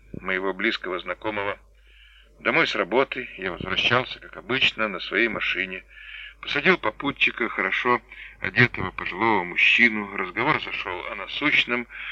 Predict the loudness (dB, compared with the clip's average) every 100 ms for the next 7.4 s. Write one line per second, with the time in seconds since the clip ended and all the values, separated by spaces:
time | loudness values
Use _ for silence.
0 | -8 -6 6 6 8 8 8 8 4 -2
1 | -10 -6 -2 0 -2 -2 0 2 4 2
2 | 2 -4 0 2 4 4 2 -4 -8 -8
3 | -12 -2 0 0 -2 -12 -20 -20 -20 -20
4 | -20 -20 -20 -20 -2 6 6 6 -6 -8
5 | -6 4 4 4 0 2 2 4 0 -2
6 | 0 2 2 6 4 6 -4 -2 2 4
7 | 4 4 2 -2